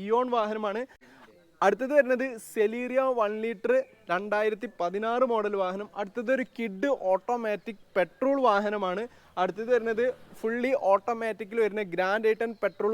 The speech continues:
വാഹനമാണ്. അടുത്തത് വരുന്നത് ഒരു ഡീസൽ ഓട്ടോമാറ്റിക്കിൽ വരുന്ന അമേസ് വാഹനമാണ്. അപ്പോൾ നമുക്ക് ഈ ആറ് വാഹനങ്ങളുടെയും ഡീറ്റെയിൽ ആയിട്ടുള്ള വീഡിയോസ് നോക്കാം. പിന്നെ നമ്മളെ വീഡിയോസ് ഫസ്റ്റ് ആയിട്ട് കാണുന്നവർക്ക് വേണ്ടിയിട്ട്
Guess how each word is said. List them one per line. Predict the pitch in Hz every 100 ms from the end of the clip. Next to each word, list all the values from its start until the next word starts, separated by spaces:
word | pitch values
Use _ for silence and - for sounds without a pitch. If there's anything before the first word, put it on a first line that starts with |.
| 202
വാഹനമാണ്. | 190 196 185 170 226 - - -
അടുത്തത് | 185 180 208 233
വരുന്നത് | 208 202 240 -
ഒരു | 202 214 151
ഡീസൽ | 185 208 233 - 240 240 - - 175
ഓട്ടോമാറ്റിക്കിൽ | 185 - 220 214 208 196 185 220
വരുന്ന | 185 202 226 - - - - - 175
അമേസ് | 220 269 240 226 196
വാഹനമാണ്. | 175 175 175 139 - - _ -
അപ്പോൾ | 196 254
നമുക്ക് | 240 233 247
ഈ | 214 208
ആറ് | 226 262 254
വാഹനങ്ങളുടെയും | 214 214 208 208 208 226 175
ഡീറ്റെയിൽ | 190 190 214 214 202
ആയിട്ടുള്ള | 185 196 226 - - _ 170
വീഡിയോസ് | 180 185 202 196 220
നോക്കാം. | 185 208 226 - _
പിന്നെ | - 208 220
നമ്മളെ | 202 226 208
വീഡിയോസ് | 202 208 202 233
ഫസ്റ്റ് | 214 202 -
ആയിട്ട് | 247 247 226
കാണുന്നവർക്ക് | 196 196 196 190 214
വേണ്ടിയിട്ട് | 202 190